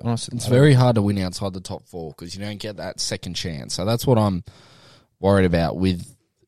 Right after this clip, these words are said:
Speaker 2: South Sydney. Obviously, they got all the stars in that, but they need to get Latrell, Cody firing. I think, I don't think they can, can they make the top four? They probably can, but they need results go
Speaker 1: Yeah.
Speaker 2: their way.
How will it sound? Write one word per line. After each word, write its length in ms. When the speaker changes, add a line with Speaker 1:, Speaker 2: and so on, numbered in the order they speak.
Speaker 2:
South 360
Sydney. 360
Obviously, 360
they 120
got 140
all 80
the 80
stars 400
in 80
that, 180
but 200
they 100
need 180
to 60
get 220
Latrell, 640
Cody 540
firing. 520
I 80
think, 280
I 80
don't 320
think 180
they 80
can, 180
can 140
they 80
make 160
the 80
top 180
four? 180
They 100
probably 240
can, 320
but 100
they 120
need 280
results 380
go 100
Speaker 1:
Yeah. 60
Speaker 2:
their 160
way. 340